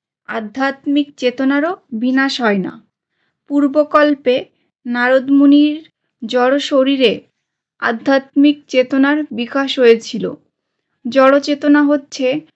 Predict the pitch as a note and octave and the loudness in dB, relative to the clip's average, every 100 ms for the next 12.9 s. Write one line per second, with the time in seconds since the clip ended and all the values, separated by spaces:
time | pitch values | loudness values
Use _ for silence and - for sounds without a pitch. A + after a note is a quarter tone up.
0 | _ _ _ A#3+ C4 B3 C4 C#4+ - C4+ | _ _ _ -12 -4 0 2 0 2 2
1 | C4 C#4 C#4+ D4 C4+ B3 A#3 - C4+ A#3 | 2 0 0 0 0 -2 -4 -2 -2 -2
2 | C#4 _ _ _ _ - A#3+ B3 A#3 C#4 | -6 _ _ _ _ -6 -4 -4 -2 -4
3 | C4+ - C#4 D4 C#4+ C4 C4 C4+ C4 C4+ | -6 -4 0 0 -2 -8 -4 -4 -2 -2
4 | D4+ D4 B3+ - F3+ E3+ - _ _ _ | -4 -2 -4 -2 -6 -8 -14 _ _ _
5 | _ - C4 C#4+ C#4 C#4+ C#4+ D4 C#4 B3 | _ -8 -4 -4 -2 -2 0 0 0 0
6 | C4+ D4 _ B3 C4 C4 C#4+ C#4+ - - | -4 -10 _ -6 -4 0 -2 -2 -10 -6
7 | D4+ C4 A#3+ B3 - C4+ G#3 - _ _ | -2 -2 -4 -8 -6 -2 -2 -4 _ _
8 | _ B3 B3+ C#4+ A#3+ C4 C4 _ B3 A#3 | _ -10 -2 -2 0 -2 -4 _ -12 -12
9 | - F#3+ - _ _ _ _ D#4 D#4+ D#4 | -10 -12 -12 _ _ _ _ -4 -4 -4
10 | D4 - A#3 A#3 C4+ C#4 C#4 D4 D4 D4+ | -6 -4 -4 -4 -6 -8 -2 -2 0 -2
11 | C#4 - C#4+ C#4 A#3 F#3+ _ _ _ _ | -6 -8 -8 -4 -4 -6 _ _ _ _
12 | C4+ C4+ C4+ C#4 C#4+ C4 B3+ B3+ C#4 | -4 0 0 2 2 2 0 -2 -2